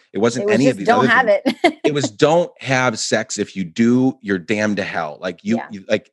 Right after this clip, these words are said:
Speaker 1: all
Speaker 2: Your salvation
Speaker 1: curses.
Speaker 2: depends on keeping your legs closed. Yeah.
Speaker 1: Curses, curses to come, and that's it. And when you do that,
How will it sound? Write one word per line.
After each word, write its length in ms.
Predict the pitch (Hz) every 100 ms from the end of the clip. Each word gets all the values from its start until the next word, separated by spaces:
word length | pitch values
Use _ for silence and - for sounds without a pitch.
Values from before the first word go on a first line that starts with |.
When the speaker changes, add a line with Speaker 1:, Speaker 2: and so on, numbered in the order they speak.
| -
Speaker 1:
all 300 | 127 135 131
Speaker 2:
Your 100 | 196
salvation 380 | - 180 202 220
Speaker 1:
curses. 380 | 180 233 240 226
Speaker 2:
depends 240 | 208 196
on 120 | 190
keeping 240 | 180 196 196
your 100 | 185
legs 240 | 170 151
closed. 280 | - 139 - _
Yeah. 60 | -
Speaker 1:
Curses, 540 | 170 175 165 139 - -
curses 480 | - 151 - 160 139
to 80 | 127
come, 320 | - 127 101
and 120 | 95
that's 300 | 107 113 - -
it. 200 | 151 -
And 220 | 107 101
when 180 | 101 113
you 80 | 104
do 300 | 90 131 190
that, 320 | 131 95 98